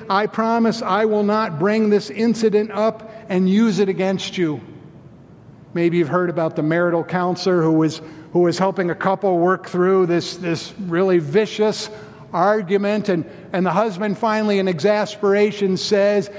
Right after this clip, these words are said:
"Every time we argue, she gets historical." And the counselor says, "Don't you mean hysterical?" And he says, "No, she gets historical. She goes back to the beginning of our marriage and she brings up everything that has happened all the way along."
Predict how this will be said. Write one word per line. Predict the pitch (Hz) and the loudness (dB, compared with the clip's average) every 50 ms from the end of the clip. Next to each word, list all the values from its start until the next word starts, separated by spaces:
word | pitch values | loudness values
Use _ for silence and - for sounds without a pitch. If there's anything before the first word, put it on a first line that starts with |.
| - - - - - | -16 -16 -18 -6 -2
"Every | 220 269 302 302 302 285 226 | 2 2 2 2 0 -2 -2
time | - 247 262 262 269 269 269 254 254 | 0 0 0 2 2 2 2 2 2
we | 247 233 240 | 2 2 0
argue, | 240 196 214 240 254 269 269 226 185 240 254 262 254 220 - - | 0 0 2 2 4 2 2 2 0 0 0 2 0 -2 -4 -6
she | - - - 277 262 | -6 0 2 2 4
gets | 190 285 277 - - | 4 2 0 0 0
historical." | 254 226 - - - 294 285 277 277 262 240 - - 226 202 175 139 - - - - - - - - - - - - | 0 0 0 0 2 4 6 6 6 4 2 0 0 0 0 0 -2 -6 -12 -18 -20 -20 -20 -20 -20 -20 -20 -12 -6
And | 156 151 160 | -4 -2 -2
the | 151 | 0
counselor | - 185 185 185 175 - 180 170 | 0 0 0 0 -2 -2 -2 -2
says, | 156 - - 175 170 165 143 131 | 0 0 0 2 2 0 0 -4
"Don't | 160 170 - 202 190 180 165 180 185 196 190 - 214 | -8 -12 -14 -14 -12 -4 -2 0 0 0 0 0 0
you | 202 | 0
mean | 196 196 196 196 196 | 2 2 0 0 0
hysterical?" | 180 156 175 175 - - - - 196 180 196 208 220 208 - 220 226 240 233 - - - - - - - | -2 -2 -2 -4 -4 -6 -4 -2 0 0 0 0 -2 -2 -2 -2 -2 -2 -2 -6 -10 -16 -20 -20 -10 -4
And | 208 240 | 0 0
he | 269 220 | 2 2
says, | 160 277 254 226 | 2 2 2 2
"No, | 254 262 254 269 277 285 294 302 285 254 208 160 156 170 - | 4 4 4 4 4 4 4 4 4 4 2 2 -2 -6 -6
she | - 247 247 | -4 -2 -2
gets | 190 269 247 - - | 0 0 -2 0 0
historical. | 254 262 - - - 269 269 277 285 285 277 - 196 165 | -2 -2 -2 -2 0 2 4 4 4 2 2 -2 -4 -2
She | - 226 220 | -2 -2 0
goes | 196 226 202 160 | 0 0 0 0
back | 151 240 240 254 269 269 - - | 0 0 2 2 2 0 0 -2
to | 247 220 | -2 -2
the | 180 185 | 0 0
beginning | 208 180 254 254 269 254 | 0 0 2 2 2 2
of | 247 220 | 2 2
our | 214 208 202 | 2 0 0
marriage | 202 220 240 254 262 262 269 247 175 | 0 0 2 2 4 4 2 2 0
and | 208 190 | -2 -2
she | - 220 196 | -2 -2 -2
brings | 160 180 269 269 277 277 262 214 208 | 0 2 2 2 2 0 0 2 0
up | 196 185 226 | 0 0 2
everything | 254 269 269 240 269 240 240 262 262 262 254 254 | 0 0 0 0 0 -2 0 0 0 0 2 0
that | 247 240 | 0 0
has | 220 - | -2 -2
happened | - 240 240 247 240 247 240 214 | -2 0 0 0 -2 -2 -2 0
all | 214 208 208 214 | 0 0 0 0
the | 196 196 | 0 0
way | 180 190 185 | 0 0 0
along." | 180 170 160 147 135 131 131 123 120 113 113 117 | 0 0 -2 -2 -4 -4 -4 -6 -6 -8 -10 -12